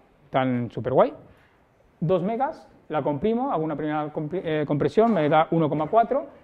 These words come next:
y aquí, eh, se aprecia poco en el proyector, pero hay unos, unos rosas, el rosa del logo, este rosa lilado, eh, marcando cuáles son las diferencias. Si, y, y este es el caso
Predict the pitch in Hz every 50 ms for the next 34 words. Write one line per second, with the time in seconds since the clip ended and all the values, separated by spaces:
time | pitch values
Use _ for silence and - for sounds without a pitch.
0 | - _ _ 175 170 165 170 240 247 254 254 294 - - - - - _ _ _
1 | _ 160 151 151 151 147 143 143 143 139 139 - - 139 - 151 143 165 170 170
2 | 208 185 - 202 185 185 190 156 147 - 139 - - 147 139 135 127 - 143 147
3 | 143 139 - 196 208 202 185 190 202 208 220 226 226 233 208 - - - - _
4 | _ _ 214 214 220 226 226 220 214 190 - - - - 160 151 160 180 160 -
5 | 147 131 - 143 139 139 143 175 - - 170 151 147 151 180 202 233 202 170 131
6 | - - 156 139 135 135 139 139 - 156 143 139 139 170 185 220 - - - -
7 | - _ _ _ - - _ 151 151 147 143 143 139 139 143 - - - 190 170
8 | 160 151 147 180 185 202 214 185 190 175 165 - 175 165 165 147 120 139 131 127
9 | 127 127 127 104 107 - - _ _ _ _ _ _ _ _ - - 175 165 170
10 | 175 170 160 175 165 - - _ _ _ 175 185 202 208 - - 240 240 233 202
11 | 185 226 233 226 - 240 285 -